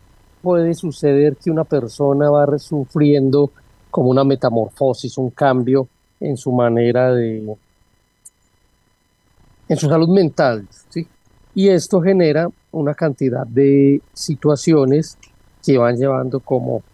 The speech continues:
a una crisis que se ve venir, casi que uno anticipa al final y acierta. Mientras que Elena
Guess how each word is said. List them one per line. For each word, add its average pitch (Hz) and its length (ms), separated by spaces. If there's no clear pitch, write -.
a - 80
una 131 240
crisis 135 460
que 143 120
se 139 160
ve 151 140
venir, 175 460
casi 156 240
que 156 120
uno 147 100
anticipa 165 520
al 160 80
final 175 420
y 147 280
acierta. 131 540
Mientras 190 320
que 254 100
Elena 214 320